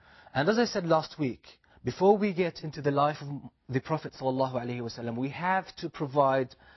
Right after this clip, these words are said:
uh, some introductions so that we magnify and maximize our benefit from studying the seerah of Muhammad sallallahu alaihi wasallam.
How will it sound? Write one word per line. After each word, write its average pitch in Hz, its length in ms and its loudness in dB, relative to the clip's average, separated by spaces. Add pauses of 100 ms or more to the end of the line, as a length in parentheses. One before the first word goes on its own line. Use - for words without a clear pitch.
(420)
uh, 123 240 2
some 170 240 -2
introductions 139 840 -6 (420)
so 165 240 4
that 147 360 4
we 139 260 4
magnify 156 680 2
and 123 120 0
maximize 147 560 -2
our 151 200 2
benefit 123 480 -4 (560)
from 139 300 4
studying 165 520 0
the 156 80 -2
seerah 131 420 -2
of 123 120 -8
Muhammad 139 420 -4
sallallahu 131 560 -4
alaihi 120 280 -6
wasallam. 104 480 -8